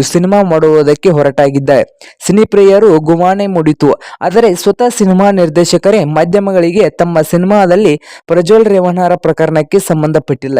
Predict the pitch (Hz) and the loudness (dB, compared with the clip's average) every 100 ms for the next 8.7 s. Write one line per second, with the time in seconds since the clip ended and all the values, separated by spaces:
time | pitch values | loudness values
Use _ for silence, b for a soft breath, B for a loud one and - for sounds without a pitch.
0 | 110 175 165 139 139 135 135 123 123 117 | -2 0 0 2 0 -2 -4 -2 -2 0
1 | 117 - B B - 165 214 226 185 156 | -2 -4 B B -6 0 0 2 2 2
2 | b b - 190 190 226 208 240 220 - | b b -4 -2 -2 -2 0 0 0 -2
3 | 185 196 202 - 175 180 180 139 147 151 | 0 2 2 0 -2 0 -2 -4 -2 0
4 | 151 160 202 156 143 139 131 123 123 - | 2 2 2 2 2 0 0 0 0 -2
5 | - 160 170 202 220 - - 175 175 160 | -2 -2 0 0 -2 -4 -4 -2 0 2
6 | 170 190 143 _ B B B 156 180 226 | 2 2 -2 _ B B B -2 0 0
7 | 226 - 165 180 175 165 165 180 - - | -4 -8 -12 -10 -10 -6 -2 -2 -2 -8
8 | 175 196 165 165 160 175 190 | -4 0 2 2 2 0 0